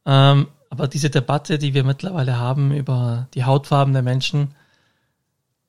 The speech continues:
ich mein, nehmen wir mal das Thema Augsburg, davon kann ich halt jetzt ein bisschen reden. Wir haben ja jetzt, äh, <laughs> jetzt soll nach sechzig Jahren auf einmal Jim Knopf rassistisch sein.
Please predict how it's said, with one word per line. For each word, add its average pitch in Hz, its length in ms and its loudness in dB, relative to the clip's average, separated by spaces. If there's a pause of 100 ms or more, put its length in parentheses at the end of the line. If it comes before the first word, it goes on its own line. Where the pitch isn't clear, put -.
(500)
ich 147 140 2
mein, 147 240 6
nehmen - 120 -6 (420)
wir 180 160 4
mal 156 160 6
das 135 100 2
Thema 135 240 0
Augsburg, 156 440 -2
davon 135 280 -2
kann 131 160 0
ich 127 160 0
halt 131 100 0
jetzt 131 240 -4
ein 139 40 -4
bisschen 123 220 0
reden. 156 380 2
Wir 131 100 2
haben 120 220 -2
ja 117 80 -4
jetzt, - 380 -8
äh, 120 240 -2 (960)
<laughs> - 1300 -20
jetzt 143 120 -6
soll 180 140 4
nach 190 140 6
sechzig - 600 -2
Jahren 170 300 4
auf 151 100 2
einmal 151 260 4
Jim 175 220 4
Knopf - 400 0
rassistisch 147 520 -2
sein. 160 320 0